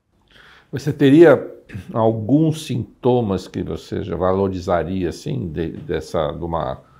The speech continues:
uma lista de sintomas? Por exemplo, na neurologia, sintomas, você já mencionou dor, eh,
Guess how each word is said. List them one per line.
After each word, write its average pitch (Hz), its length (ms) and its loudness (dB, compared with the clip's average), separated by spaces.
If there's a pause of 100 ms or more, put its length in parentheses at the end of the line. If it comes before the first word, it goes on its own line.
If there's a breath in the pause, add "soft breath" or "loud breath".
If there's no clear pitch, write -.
(280 soft breath)
uma 85 320 -10
lista 98 400 -6
de - 100 -16
sintomas? 98 720 -10
Por 98 160 -10
exemplo, 87 220 -6
na 92 80 -4
neurologia, 92 880 -2
sintomas, - 640 -10
você 95 220 -6
já 87 200 -2 (160)
mencionou 90 440 -6
dor, 101 800 4 (360 soft breath)
eh, 80 720 -6